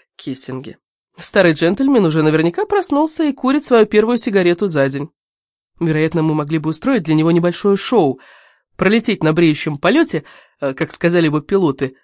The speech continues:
в Литкуте. Было бы неплохо дать понять старому школьному директору отца, что кто-то о нём думает. Я улыбнулась при мысли о том, как он будет часами гадать, кто же это.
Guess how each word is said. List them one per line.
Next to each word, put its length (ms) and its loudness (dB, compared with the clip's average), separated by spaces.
в 100 -2
Литкуте. 520 -8
Было 260 2
бы 80 6
неплохо 440 2
дать 240 -2
понять 280 2
старому 340 0
школьному 560 -2
директору 440 0
отца, 380 0
что 240 -12
кто-то 260 -6
о 60 0
нём 180 2
думает. 440 2
Я 240 4
улыбнулась 480 4
при 140 2
мысли 260 2
о 100 4
том, 300 2
как 180 -6
он 160 0
будет 280 -4
часами 420 -2
гадать, 360 0
кто 220 -6
же 160 -8
это. 200 -18